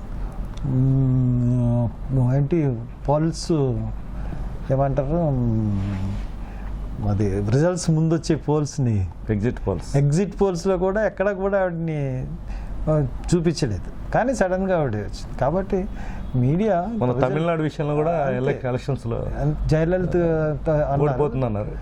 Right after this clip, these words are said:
Speaker 1: కాబట్టి అది మీడియా ఇప్పుడు ప్ర-, ప్ర-, ఆవిడకి ఉన్న ఆదరణ మొన్న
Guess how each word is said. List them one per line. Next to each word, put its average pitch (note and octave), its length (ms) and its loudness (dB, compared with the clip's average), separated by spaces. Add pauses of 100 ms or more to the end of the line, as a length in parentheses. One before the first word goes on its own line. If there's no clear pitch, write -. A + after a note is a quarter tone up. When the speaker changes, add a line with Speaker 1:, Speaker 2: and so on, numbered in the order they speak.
(220)
Speaker 1:
కాబట్టి A3 280 2 (220)
అది C#3+ 200 2
మీడియా G3+ 540 2
ఇప్పుడు F3+ 220 -2
ప్ర-, D3 240 0
ప్ర-, C3+ 240 -4
ఆవిడకి E3 520 2
ఉన్న D#3+ 280 0
ఆదరణ E3+ 580 0
మొన్న E3+ 320 -4